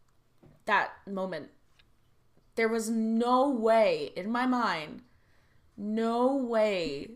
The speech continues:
that Bill would survive that day. There was no way. There was no way. Like, when,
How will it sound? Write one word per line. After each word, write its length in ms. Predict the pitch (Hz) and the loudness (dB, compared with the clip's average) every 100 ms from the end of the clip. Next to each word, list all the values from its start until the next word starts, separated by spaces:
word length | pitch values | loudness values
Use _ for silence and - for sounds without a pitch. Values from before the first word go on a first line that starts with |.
| 269 - | -16 -4
that 380 | 202 175 185 - | 0 0 -2 -4
Bill 420 | 202 196 185 185 | 0 2 2 0
would 480 | 185 185 180 170 165 _ - | -4 -4 -2 -4 -8 _ -12
survive 600 | - 208 180 170 165 165 | -8 -8 -6 -6 -6 -6
that 220 | 156 165 | -10 -10
day. 300 | - - - _ - - _ _ - - - 208 | -6 -6 -8 _ -20 -20 _ _ -20 -20 -18 -10
There 140 | 208 | -6
was 180 | 190 190 | -6 -6
no 240 | 185 185 | -6 -4
way. 500 | 214 226 180 170 226 - _ _ _ _ _ _ - | -2 -2 -4 -6 -12 -16 _ _ _ _ _ _ -4
There 100 | 226 | -2
was 200 | 214 202 | -2 -2
no 160 | 214 | -2
way. 520 | 262 392 427 185 120 - - | 0 0 2 0 -2 -8 -4
Like, 300 | 269 269 - - | 2 2 0 -6
when, 720 | 220 277 330 320 277 - | 2 2 4 0 -4 -6